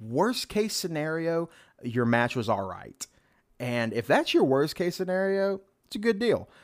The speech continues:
The worst grade that I gave out on the show was a C. And it was, that was all shit that happened at the front of the show. So it seemingly got, for the most part, got better throughout the night. And, uh, absolutely give them applause for that.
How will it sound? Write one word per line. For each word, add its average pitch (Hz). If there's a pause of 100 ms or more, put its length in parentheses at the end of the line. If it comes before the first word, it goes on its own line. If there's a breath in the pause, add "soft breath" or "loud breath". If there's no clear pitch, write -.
(160 soft breath)
The 113
worst 131
grade 151
that 143
I 139
gave 131
out 135
on 123
the 117
show 117
was 110
a 110
C. - (180)
And 92
it 117
was, 110
that 113
was 127
all 120
shit 123
that 113
happened 113
at 104
the -
front 104
of 92
the 95
show. - (300 loud breath)
So 113
it 117
seemingly 170
got, 123
for 135
the 131
most 147
part, 113
got 113
better 110
throughout 104
the 107
night. 80 (420 loud breath)
And, 110
uh, 120
absolutely 147
give 120
them 117
applause 107
for 113
that. 156